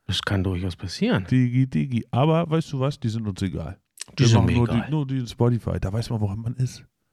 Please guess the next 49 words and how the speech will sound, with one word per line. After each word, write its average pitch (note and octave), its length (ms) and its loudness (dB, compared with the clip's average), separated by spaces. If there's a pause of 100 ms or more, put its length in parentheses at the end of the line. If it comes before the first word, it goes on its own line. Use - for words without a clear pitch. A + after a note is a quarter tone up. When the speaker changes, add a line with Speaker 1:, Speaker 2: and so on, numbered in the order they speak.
Speaker 1:
Ja, A3+ 320 -8
das F#2+ 160 -6
sind G2 120 -6
ja F2 40 -6
auch G2+ 140 -4
die, A2 180 -2
bei A2 100 0
denen G#2 180 0
wir G#2 100 0
groß A2+ 260 -4
Geld A#2+ 180 0
verdienen F#2 360 0
am F2 100 -4
Ende D#2+ 180 -10
des E2 180 -6
Tages, F#2+ 360 -6
nicht G2+ 180 -4
wahr? B2+ 200 -2
Speaker 2:
Erstmal A2+ 320 2
Speaker 1:
Ich - 40 0
meine, - 60 2
jeder G3+ 120 4
Speaker 2:
das. C#3+ 80 0
Speaker 1:
weiß, F#3 280 -8
mit E3+ 160 -6
Podcast D#3 480 -2
wird A2+ 160 0
man G#2 160 2
auf D#3+ 140 2
Spotify A#2+ 580 0
reich, E3+ 400 -2
Speaker 2:
Jeder. G2+ 300 4
Speaker 1:
Baby. A3+ 260 4 (2000)
Speaker 2:
Aber G2+ 160 4
ich G#2 40 4
hab G2+ 100 2
keine G2+ 240 2
Vorstellung. F#2+ 460 0
Der G2 120 0
Basti, G2+ 320 -4
der G2+ 80 -2
hat - 60 -6
mich G2 160 -6
gedrängt, G#2+ 540 0 (220)
gezwungen G#2 720 0
hat G2+ 140 -4
er G2 80 -2
mich. G2+ 320 -8
Je-, D3+ 240 -6